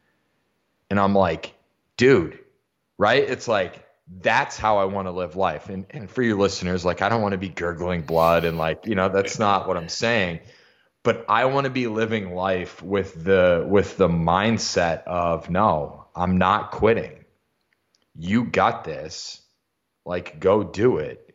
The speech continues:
And yeah, and I just, you know, if you've ever been told that you lack motivation, I would just challenge you to really evaluate that, because I don't, I don't believe it. I mean, I say the same thing at my keynotes, and I had some people at the last,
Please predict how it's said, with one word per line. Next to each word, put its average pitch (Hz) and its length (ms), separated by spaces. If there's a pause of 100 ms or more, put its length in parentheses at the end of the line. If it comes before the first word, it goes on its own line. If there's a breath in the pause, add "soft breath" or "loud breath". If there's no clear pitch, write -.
(140)
And 90 540 (1700 soft breath)
yeah, 98 380
and 90 100
I 90 60
just, - 420 (200)
you 98 100
know, 87 120
if 85 120
you've 110 140
ever 110 160
been 101 160
told 101 220
that 98 60
you 98 120
lack 95 280
motivation, 92 540
I 85 100
would 85 140
just 85 160
challenge 92 340
you 98 100
to 95 140
really 92 260
evaluate 85 600
that, 76 380
because 85 640 (100)
I 87 120
don't, 87 240 (160)
I 90 60
don't 85 160
believe 82 280
it. - 260
I 87 60
mean, 85 140
I 80 100
say - 300
the 82 80
same 85 240
thing 85 180
at 78 100
my 73 120
keynotes, 87 640
and 78 320
I 78 40
had 82 240
some 82 120
people 82 600
at 80 140
the 82 80
last, 82 500